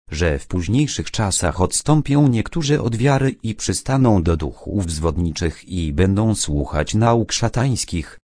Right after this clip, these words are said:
uwiedzeni obłudą kłamców, naznaczonych w sumieniu piętnem występku.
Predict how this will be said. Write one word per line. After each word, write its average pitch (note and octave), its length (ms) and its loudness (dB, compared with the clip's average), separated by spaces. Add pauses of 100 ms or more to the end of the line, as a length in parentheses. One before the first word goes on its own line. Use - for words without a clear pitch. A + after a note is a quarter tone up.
uwiedzeni F#2+ 640 2
obłudą D#2+ 580 0
kłamców, G2+ 720 -2 (240)
naznaczonych E2+ 760 2
w - 60 -10
sumieniu F#2 520 2
piętnem G#2+ 560 4
występku. E2+ 760 -2